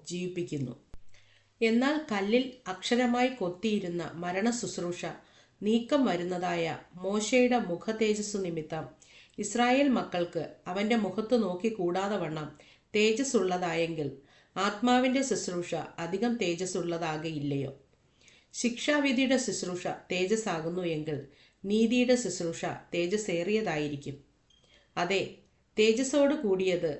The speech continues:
ഈ കാര്യത്തിൽ ഈ അതിമഹത്തായ തേജസ്സു നിമിത്തം ഒട്ടും തേജസ്സില്ലാത്തതായി. നീക്കം വരുന്നത് തേജസ്സുള്ളതായിരുന്നെങ്കിൽ നിലനിൽക്കുന്നത് എത്ര അധികം തേജസ്സുള്ളതായിരിക്കും. ഈ വിധം പ്രത്യാശയുള്ളവരായി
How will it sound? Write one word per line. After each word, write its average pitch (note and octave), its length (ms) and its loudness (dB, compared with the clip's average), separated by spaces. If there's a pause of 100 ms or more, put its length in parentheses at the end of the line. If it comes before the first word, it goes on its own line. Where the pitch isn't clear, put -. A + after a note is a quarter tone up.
(120)
ഈ A3+ 200 2
കാര്യത്തിൽ E3+ 560 -2 (320)
ഈ A3+ 120 -2 (160)
അതിമഹത്തായ G3 760 0
തേജസ്സു F#3 460 -2
നിമിത്തം D#3 440 -4 (400)
ഒട്ടും F#3+ 340 0 (100)
തേജസ്സില്ലാത്തതായി. F3 1200 -2 (800)
നീക്കം B3+ 440 2
വരുന്നത് F3 480 0 (140)
തേജസ്സുള്ളതായിരുന്നെങ്കിൽ F3+ 1300 0 (480)
നിലനിൽക്കുന്നത് G3 800 2 (120)
എത്ര E3+ 340 -6
അധികം D#3 360 -8 (280)
തേജസ്സുള്ളതായിരിക്കും. D#3 1080 -4 (1040)
ഈ B3 160 2
വിധം F3 380 0 (320)
പ്രത്യാശയുള്ളവരായി F3+ 1200 0